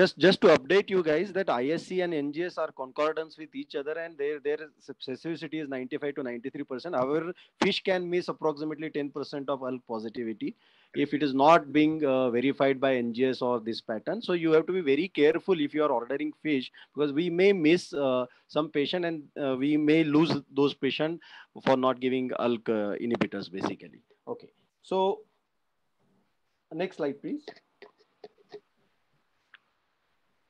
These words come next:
Uh, I think I have getting one S M S. My voice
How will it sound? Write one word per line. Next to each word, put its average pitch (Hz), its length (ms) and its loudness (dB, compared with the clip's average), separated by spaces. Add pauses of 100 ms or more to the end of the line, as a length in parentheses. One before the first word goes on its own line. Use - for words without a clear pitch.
(260)
Uh, 202 200 10
I 170 120 8
think 262 240 0
I 151 120 6
have 185 180 0
getting 165 320 0
one 202 100 4
S 127 200 2
M 190 100 2
S. 175 140 0
My 151 220 4
voice 143 460 4